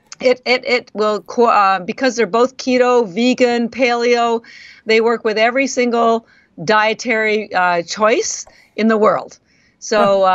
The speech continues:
Speaker 1: um, you know, they, they play well in the sandbox. <laughs>
Speaker 2: So, so let me ask you, uh, I've written about algae oil in one of, in a couple of my books. Um,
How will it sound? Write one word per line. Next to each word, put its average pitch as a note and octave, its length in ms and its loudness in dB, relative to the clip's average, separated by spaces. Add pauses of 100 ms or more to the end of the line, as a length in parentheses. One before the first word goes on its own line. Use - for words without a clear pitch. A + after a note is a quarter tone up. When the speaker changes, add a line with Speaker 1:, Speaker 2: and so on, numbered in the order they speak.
(100)
Speaker 1:
um, F3 200 -8 (300)
you G#3 100 -6
know, G3 140 4
they, G3+ 100 0
they G#3+ 160 0
play C4 240 2
well A#3 240 2
in G#3+ 60 -4
the G3 80 -4
sandbox. F3+ 680 -6
<laughs> C#4+ 240 -2
Speaker 2:
So, A#3 220 0 (180)
so A#3+ 140 -4
let A#3+ 200 -4
me D4+ 120 -2
ask A#3 340 0
you, E3+ 260 4
uh, D3+ 460 4
I've A3 280 0
written F#3 340 -2
about C3 540 2
algae C3+ 580 0
oil G#2+ 640 0
in G#2+ 240 -8
one A2 180 -6
of, G#2 320 -10
in G#2 100 -10
a G#2 80 -8
couple G#2+ 320 -8
of F#2+ 120 -8
my F#2+ 160 -8
books. F#2 420 -6 (340)
Um, C#3 800 4